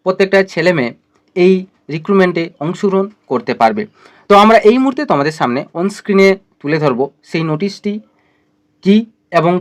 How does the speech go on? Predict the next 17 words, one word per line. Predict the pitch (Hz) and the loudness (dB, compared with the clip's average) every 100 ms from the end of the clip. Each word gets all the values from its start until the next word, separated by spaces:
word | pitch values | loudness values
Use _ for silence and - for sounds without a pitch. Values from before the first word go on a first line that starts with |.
| 180 | 0
কোন | 202 214 | 0 0
কোন | 220 185 | -2 -2
পোস্টের | 151 180 160 | -4 -4 -4
জন্য | 165 135 135 - | -2 -2 -4 -4
তোমরা | 151 147 143 _ | 2 2 2 _
সেই | - 196 | -2 0
নোটিশের | 190 196 196 | 0 -2 -2
উপর | 175 165 | -2 -4
ভিত্তি | 156 156 160 | -8 -8 -2
করে | 147 151 - | 0 0 -4
অ্যাপ্লাই | - 156 165 170 | -8 -4 -4 -4
করতে | 170 180 | -6 -2
পারবে, | 165 170 202 _ | -2 -2 -10 _
সেটাও | 202 208 | 0 2
আমি | 202 185 | 2 0
তোমাদের | 135 139 | -2 -2
সামনে | 147 | -2